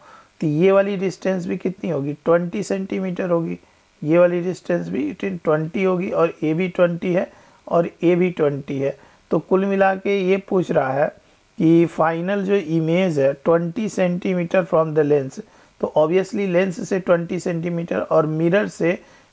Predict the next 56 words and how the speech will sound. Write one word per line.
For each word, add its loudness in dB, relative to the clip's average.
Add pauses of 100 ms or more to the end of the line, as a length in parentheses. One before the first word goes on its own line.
ट्वेंटी 0
centimeter, -2 (160)
इधर 2
माइनस 0
ट्वेंटी -2
centimeter -4
और 2
लेंस 0
से -2 (400)
प्लस 2
ट्वेंटी 0
सेंटीमीटर। 0
तो -4
अपना 0
second 0
option -2
सही 0
है, 2
third -2
option -2 (440)
गलत 2
है, -6 (120)
ए 2
भी 2
गलत 0
है, -4
ए 0
भी 0
गलत -2
है, -4
ये -2
सही -2
है, -4 (120)
ए -2
भी -4
गलत -4
है। -4 (720)
तो 0
बहुत 0
बेहतर 2
तरीके 0
से -4
मैं -2
explain -4
करता -2
हूँ, 0
मेरी -2
बातों 0
को 0
बड़े 0
ध्यान 0
से -6
सुनो, -6
गर्व 2
से -8
सुनो, -6